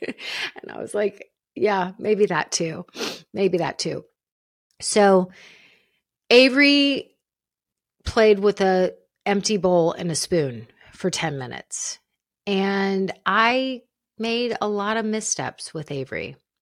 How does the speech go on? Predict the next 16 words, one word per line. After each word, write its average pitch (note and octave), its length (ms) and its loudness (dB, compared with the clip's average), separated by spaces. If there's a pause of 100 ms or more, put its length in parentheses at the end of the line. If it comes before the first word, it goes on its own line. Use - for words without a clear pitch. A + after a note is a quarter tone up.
(520)
We G#3 120 0
found G#3 340 2
some G3+ 140 -2
other G3+ 200 0
footage D#3+ 720 -6 (1200)
that F3 600 0 (240)
was F3+ 340 0
her F#3+ 280 0
playing F3+ 500 -4
with D#3+ 220 -4
her D#3+ 180 -4
younger D#3+ 300 -2
brother, D3 300 -4
Corey, D3+ 640 -2
and D#3 240 -8
then D3+ 180 -10